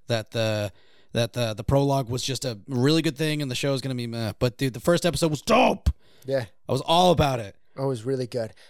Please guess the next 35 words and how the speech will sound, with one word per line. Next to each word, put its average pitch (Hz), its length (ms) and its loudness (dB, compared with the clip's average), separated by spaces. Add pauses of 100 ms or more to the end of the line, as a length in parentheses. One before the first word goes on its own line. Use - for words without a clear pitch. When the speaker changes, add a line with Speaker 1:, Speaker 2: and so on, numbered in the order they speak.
Speaker 2:
Uh, 139 60 -2
I 147 160 2
like 165 220 4
the, 147 240 -4
the 135 320 -2
angle 143 320 -2
that 127 120 -2
they're 127 120 -6
taking 123 380 -6
where 120 200 -4
everything 147 380 -2
doesn't 135 240 -2
have 127 160 -8
to 127 80 -12
be 123 280 -10 (880)
super 151 540 0
dour. 123 640 -2
You 147 140 -2
don't 160 160 2
have 156 120 0
to 147 80 -2
have 135 220 -2
it 127 140 -8
be 120 340 -8 (180)
sad 123 680 -4
and 123 280 -10
somber 120 800 -4
in 123 240 -8
every 131 320 -8
aspect 117 560 -8
of 113 160 -8
it 117 180 -10 (280)
for 147 220 -2
it 139 200 -8
to 120 340 -8